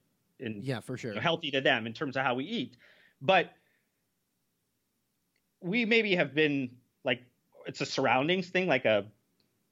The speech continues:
Speaker 1: we've, we're around it so much that we feel like that's the way to be successful, where maybe there's another way to,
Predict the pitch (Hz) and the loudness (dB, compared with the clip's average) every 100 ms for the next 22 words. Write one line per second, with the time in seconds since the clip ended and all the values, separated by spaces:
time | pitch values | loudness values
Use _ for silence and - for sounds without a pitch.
0 | 120 131 135 131 143 131 123 120 143 180 | -6 0 0 4 4 6 6 4 2 0
1 | - 170 165 160 120 120 143 123 113 123 | 0 2 2 0 -4 -2 2 4 4 0
2 | 117 - 123 117 117 117 117 113 - _ | 0 -4 -2 0 -2 -2 -2 -4 -8 _
3 | _ _ _ _ - 98 123 127 - 185 | _ _ _ _ -8 -2 0 0 0 2
4 | 214 226 - 120 127 127 127 123 120 123 | 2 0 -6 2 4 6 6 6 4 0
5 | 139 156 147 139 131 131 127 123 113 104 | 0 2 2 2 0 2 2 2 2 0